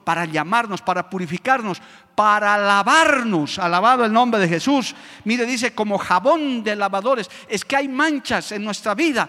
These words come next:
que tienen que ser tratadas. ¿Cómo usted lava la ropa, hermano, cu-, cuando hace con la mano? Frota eso y ese... y ese,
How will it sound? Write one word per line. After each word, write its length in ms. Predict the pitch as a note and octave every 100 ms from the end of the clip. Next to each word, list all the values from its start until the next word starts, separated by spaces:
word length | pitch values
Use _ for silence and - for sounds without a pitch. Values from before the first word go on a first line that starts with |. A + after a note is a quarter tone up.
| - -
que 120 | G3+
tienen 320 | F#3 C4+ C4
que 100 | A3
ser 200 | G#3 B3+
tratadas. 440 | B3 G#3 C4 A#3+ - - -
¿Cómo 200 | C4 B3
usted 200 | - C4
lava 260 | B3+ B3
la 140 | A#3 G3+
ropa, 320 | A#3+ A3+ A3
hermano, 340 | A3 B3 A3+
cu-, 80 | - F#3+ -
cuando 260 | G3 G#3
hace 220 | A3+ A#3 A3+
con 180 | G#3+
la 80 | G3
mano? 320 | G#3 B3 G#3+ - - -
Frota 720 | - G#3+ A#3+ D4 D4 C4+ C4
eso 300 | D4+ - G#3+ F3 - F#3+
y 80 |
ese... 380 | C4 A#3+ B3 G#3 - - -
y 100 | B3
ese, 460 | A#3+ A#3+ A3+ G3+